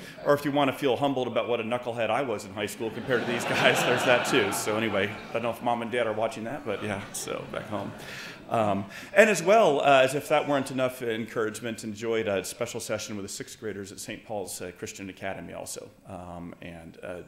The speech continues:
again, a tremendous group of young men and young women, and it's, uh, great to see them being steeped in the values of, uh, of faith and, um, and, and freedom and, and really the next generation of great citizens for our country.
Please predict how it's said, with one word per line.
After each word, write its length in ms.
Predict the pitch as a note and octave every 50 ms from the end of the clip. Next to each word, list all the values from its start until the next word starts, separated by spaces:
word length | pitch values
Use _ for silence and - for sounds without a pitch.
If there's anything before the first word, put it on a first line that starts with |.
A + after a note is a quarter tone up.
| - -
again, 560 | - G#2+ A2 G#2 F#2+ F#2 - - - G2 A2
a 120 | G#2+ G2+ F#2
tremendous 500 | F#2+ - - - B2+ B2+ A2+ G2+ - -
group 180 | - G#2+ F#2+
of 100 | G#2 G2+
young 200 | G2+ G#2+ G2+ G2+
men 160 | G2 G2 F#2 F#2+
and 80 | F#2+
young 180 | F#2+ F#2+ F#2+ F#2+
women, 260 | F#2 F2 F2+ F2+ F2+
and 120 | F2+ F#2
it's, 160 | F#2+ - - F#2
uh, 140 | F2 F2 - - - - - - - - -
great 200 | - C3+ B2 B2
to 60 | -
see 160 | - - - C3
them 220 | A2 A2 G2+ G2
being 160 | A2 G#2 G#2
steeped 380 | G2+ - - - G#2+ G#2 - G#2
in 80 | F#2+
the 60 | G2 F#2
values 480 | G2+ G2 G2 G2 F#2+ G2 G2 F2+ -
of, 300 | G2 F2+ F2 - - - -
uh, 320 | F#2 F2 F2 F2+ F2 - G2
of 100 | F#2+ F2+
faith 520 | - - - G#2+ G#2 G#2 G2+ - - -
and, 340 | - G2 F#2 F2+ F2 E2+ F2+
um, 300 | F2 E2+ F2 F2+ F#2 G2+ - -
and, 160 | - G#2 G#2+ A2+
and 120 | A2 G2+
freedom 400 | - - - A2+ G#2 G#2 G2+ G2
and, 240 | G2 F#2 F#2 F#2 F#2
and 340 | - G#2+ F#2+ F#2 F2+ F2+ F#2 - -
really 220 | - C3 C3 A#2 G#2
the 80 | G2 G#2
next 240 | G#2+ G#2 G#2 - -
generation 420 | G#2 G2+ G2 G2+ G2+ G2 - F#2
of 80 | F2 G2
great 160 | G2 F#2 -
citizens 420 | - - G2 - - - G#2+ F#2+
for 120 | - - A2
our 60 | G#2
country. 380 | - - - - - - -